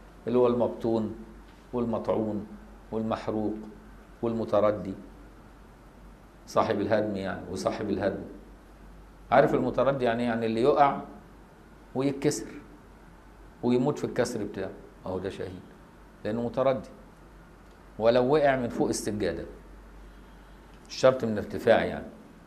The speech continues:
تعرف في ناس كتير عواجيز يبقى عنده ست-، سبعين سنة، تمانين سنة،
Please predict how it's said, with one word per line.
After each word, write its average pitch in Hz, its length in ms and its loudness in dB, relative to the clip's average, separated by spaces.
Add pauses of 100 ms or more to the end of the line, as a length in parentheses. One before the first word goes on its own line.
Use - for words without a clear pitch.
(420)
تعرف 131 320 6
في - 120 -4
ناس 131 220 -4
كتير 135 280 0
عواجيز 120 640 4 (400)
يبقى 104 240 2
عنده 113 160 -2
ست-، 107 340 -8
سبعين 101 380 -2
سنة، 101 260 -2
تمانين 98 400 -6
سنة، 104 340 -2